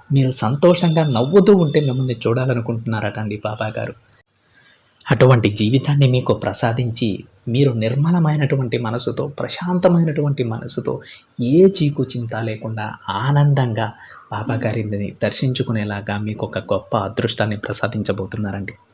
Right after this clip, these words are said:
అతి త్వరలోనే ఆ అదృష్టం మిమ్మల్ని చేరుతుంది. అదేవిధంగా బాబా గారి పిలుపు కూడా అదే రోజు మీకు వస్తుంది. బాబా గారి పిలుపు అందుకోగానే వెంటనే, "ప్రయాణమవు తల్లి,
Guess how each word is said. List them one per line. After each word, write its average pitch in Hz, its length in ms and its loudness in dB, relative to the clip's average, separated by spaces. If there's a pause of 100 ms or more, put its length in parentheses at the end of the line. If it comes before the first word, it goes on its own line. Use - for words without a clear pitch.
(460)
అతి 107 180 0
త్వరలోనే 113 520 0
ఆ 110 120 0
అదృష్టం 104 420 -2
మిమ్మల్ని 98 340 -6 (120)
చేరుతుంది. 98 460 -6 (480)
అదేవిధంగా 127 580 4
బాబా 113 320 0
గారి 110 260 0
పిలుపు 131 320 0
కూడా 120 260 2
అదే 104 180 2
రోజు 98 220 -2
మీకు 98 240 -6
వస్తుంది. 95 380 -8 (600)
బాబా 104 280 0
గారి 110 280 -2
పిలుపు 104 360 -2
అందుకోగానే 117 680 0
వెంటనే, 131 560 2
"ప్రయాణమవు 120 680 2
తల్లి, 110 380 0